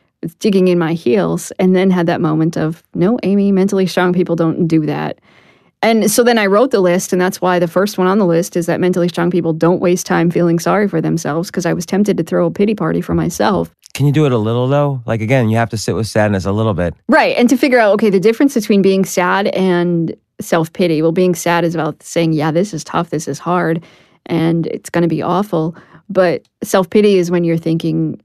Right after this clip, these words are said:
Speaker 1: "Nobody's problems are as big as mine. My life is worse than everybody else's." It's when you start to exaggerate how bad things
Speaker 2: And,
Speaker 1: are.
Speaker 2: and taking it one step further, that, um, your life is always going to be bad.
Speaker 1: Right, right.
Speaker 2: 'Cause
Speaker 1: And
Speaker 2: look, you,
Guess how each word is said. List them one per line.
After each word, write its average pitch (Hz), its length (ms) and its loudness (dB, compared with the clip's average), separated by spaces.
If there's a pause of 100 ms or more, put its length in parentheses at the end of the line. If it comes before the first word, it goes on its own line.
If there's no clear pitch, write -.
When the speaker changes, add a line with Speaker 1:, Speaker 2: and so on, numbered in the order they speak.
(200)
Speaker 1:
"Nobody's 165 520 -4
problems 233 480 0
are 185 80 0
as 175 120 -2
big 170 160 0
as 170 120 0
mine. 202 540 2
My 185 120 -4
life 165 280 -2
is 160 120 -4
worse 202 260 -2
than 170 140 -2
everybody 185 400 2
else's." 165 400 -2
It's 160 140 -8
when 165 100 -4
you 160 60 -2
start 165 200 -8
to - 120 -10
exaggerate 160 800 -2 (420)
how - 120 -4
bad 165 320 -2
things 180 260 2
Speaker 2:
And, 180 80 2
Speaker 1:
are. 180 60 4
Speaker 2:
and 190 100 4
taking 131 200 2
it 113 80 0
one 117 160 0
step 107 180 -2
further, 101 380 0
that, 95 320 -2 (360)
um, 92 360 -2
your 95 120 -2
life 98 200 -2
is 95 200 -4
always 101 360 0
going 87 220 -4
to 85 60 -4
be 82 120 -4
bad. 80 340 -2 (220)
Speaker 1:
Right, 208 400 2 (360)
right. 170 320 0
Speaker 2:
'Cause - 140 2
Speaker 1:
And 143 160 0
Speaker 2:
look, - 20 -6
you, 127 220 0